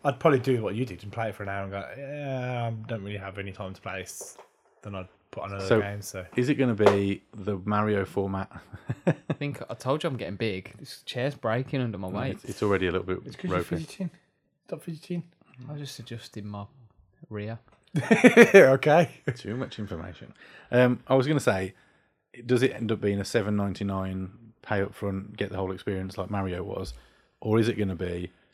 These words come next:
Speaker 1: Super
Speaker 2: like
Speaker 1: Mario.
Speaker 2: Animal Crossing, which was, "Here's some tokens, buy some in-game credit, it's free to play"? 'Cause I can't, I, I can't get on board with the free to play Mario Kart. It's either I
Speaker 1: No,
Speaker 2: wanna
Speaker 1: I
Speaker 2: pay
Speaker 1: think,
Speaker 2: for it and
Speaker 1: I
Speaker 2: just
Speaker 1: think
Speaker 2: get
Speaker 1: it'd be
Speaker 2: in
Speaker 1: like,
Speaker 2: or not.
Speaker 1: I think it'd be like Run. I think it'd be the same model for that. It'll be free to play, and then obviously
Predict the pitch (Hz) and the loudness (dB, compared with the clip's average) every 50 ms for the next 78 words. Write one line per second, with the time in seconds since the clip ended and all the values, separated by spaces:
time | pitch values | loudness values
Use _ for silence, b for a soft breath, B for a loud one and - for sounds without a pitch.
0 | _ _ _ - - 98 90 104 104 98 95 90 107 101 98 92 92 - - 123 | _ _ _ -14 -12 -10 -6 -4 -2 0 0 0 0 0 0 -2 -4 0 2 2
1 | 110 - - 92 90 90 92 - - 101 90 90 85 - - - _ _ _ _ | 2 2 -2 -6 -6 -6 -8 -6 -6 -6 -4 -4 -6 -8 -12 -18 _ _ _ _
2 | - - 101 90 98 98 98 - 92 90 - - 90 80 82 - 90 92 90 - | -8 -6 -6 -4 -4 -6 -6 -6 -6 -6 -6 -8 -8 -8 -6 -4 -4 -4 -4 -6
3 | 92 90 90 87 90 90 87 - - 85 95 95 87 - - - 92 92 - - | -8 -8 -6 -6 -6 -6 -6 -6 -6 -4 -4 -6 -8 -10 -10 -10 -10 -8 -10 -8
4 | - 107 101 98 104 110 b b b b b b b b b b b _ _ _ | -6 -4 -2 -2 -2 -4 b b b b b b b b b b b _ _ _
5 | _ - - 110 110 - - - 113 104 98 95 92 90 85 - _ _ 110 110 | _ -14 -8 -8 -8 -8 -6 -4 -2 -2 0 0 -2 -4 -6 -10 _ _ -2 -2
6 | 107 101 - 101 - - - 92 90 90 92 92 90 87 90 90 90 87 85 87 | -2 -2 -2 -6 -8 -4 -4 -4 -2 -4 -4 -6 -6 -6 -4 -4 -4 -4 -6 -8
7 | - - 90 87 - - 101 90 90 87 87 87 87 - - 90 87 90 - 101 | -8 -8 -10 -10 -8 -6 -6 -4 -4 -6 -6 -8 -8 -6 -4 -4 -4 -4 -6 -2
8 | - 104 - - - 123 110 117 127 147 - 131 123 110 139 170 - 107 104 95 | 0 2 2 2 4 4 4 4 4 4 4 4 4 6 4 4 4 2 2 2
9 | 107 143 - - 175 143 117 110 101 95 135 127 120 107 95 95 95 95 92 92 | 0 0 0 2 4 4 4 4 4 4 2 2 0 -2 -2 -4 -4 -2 -4 -4
10 | - - _ _ - 135 131 139 135 123 110 107 110 101 92 98 101 101 104 98 | -6 -10 _ _ -10 -8 -6 -4 -4 -4 -6 -4 -6 -6 -6 -6 -6 -8 -10 -12
11 | - _ - 113 - 117 107 98 101 101 95 - 110 98 101 98 98 95 95 107 | -14 _ -16 -12 -10 -10 -10 -8 -8 -8 -8 -8 -8 -8 -8 -8 -8 -8 -10 -12
12 | 101 95 - 107 95 95 - - 113 107 92 98 113 - - 139 123 117 - - | -12 -12 -10 -8 -8 -8 -8 -10 -12 -12 -10 -10 -10 -6 -2 -2 -2 -2 -4 -8
13 | - 117 110 107 101 101 101 104 101 101 98 95 98 78 92 95 95 95 - - | -6 -4 -4 -2 -2 -4 -6 -6 -6 -6 -8 -8 -8 -8 -10 -10 -10 -10 -10 -8
14 | 104 95 95 92 - | -6 -6 -8 -8 -10